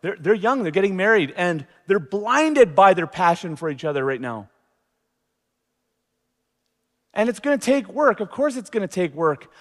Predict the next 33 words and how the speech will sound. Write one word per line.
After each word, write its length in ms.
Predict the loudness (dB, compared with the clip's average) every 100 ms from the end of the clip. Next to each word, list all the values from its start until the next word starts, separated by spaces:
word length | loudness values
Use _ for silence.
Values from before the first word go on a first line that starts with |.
| -6
But 200 | -4 2
that 180 | 2 4
love 420 | 2 4 4 6
they 140 | 4
have 400 | 4 2 2 2
for 100 | 0
each 220 | -6 -4 -4
other 200 | -2 -2
is 120 | -4
setting 340 | 0 0 0
the 80 | -6
stage. 500 | -10 -4 0 0 -2
It's 140 | -6
setting 300 | -2 0 0
the 80 | -2
foundation 760 | -6 -4 -4 -6 -6 -6 -10 -10 -14 -20 -8
for 100 | -2
that 160 | 0
work 220 | 0 -4
to 80 | -6
be 80 | -16
possible 560 | -8 -4 -4 -4 -8 -8
and 100 | -6
worth 240 | -6 -8
it. 120 | -18 _ _ _ _ _ _ _ _ _ _ _ _ _ -2
Now, 320 | 2 2 0 -8
if 120 | -10
you 60 | 0
don't 240 | 0 2
work 220 | 0 0
at 100 | 0
it, 120 | 0 0
though, 280 | -4 -4